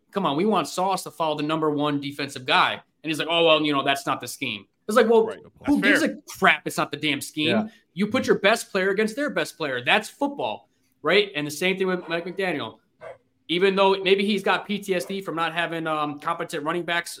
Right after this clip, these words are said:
Speaker 1: over the past, but now he has some pretty freaking good running backs, and he just is just sticking to that scheme. And it's like, even when his, his best player, uh, gets off the field, he's still trying to, trying to pass that ball. So,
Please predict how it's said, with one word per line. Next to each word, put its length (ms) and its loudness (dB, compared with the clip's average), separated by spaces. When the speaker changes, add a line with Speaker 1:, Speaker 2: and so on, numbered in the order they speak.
Speaker 1:
over 140 -8
the 80 -6
past, 440 -2
but 120 -8
now 220 0
he 100 -2
has 220 0
some 140 -10
pretty 240 -2
freaking 400 -4
good 180 -2
running 240 -2
backs, 360 -2
and 100 0
he 100 -2
just 380 -4
is 140 -6
just 200 -6
sticking 240 -10
to 80 -6
that 180 -4
scheme. 440 -4
And 160 0
it's 140 -4
like, 180 -4
even 220 -4
when 100 -2
his, 160 -6
his 180 -12
best 360 -6
player, 400 -4
uh, 140 -4
gets 220 -6
off 140 -2
the 80 -12
field, 400 -2
he's 180 -8
still 200 2
trying 240 -2
to, 100 -2
trying 160 -6
to 60 -4
pass 260 -4
that 160 -4
ball. 220 -2
So, 340 -8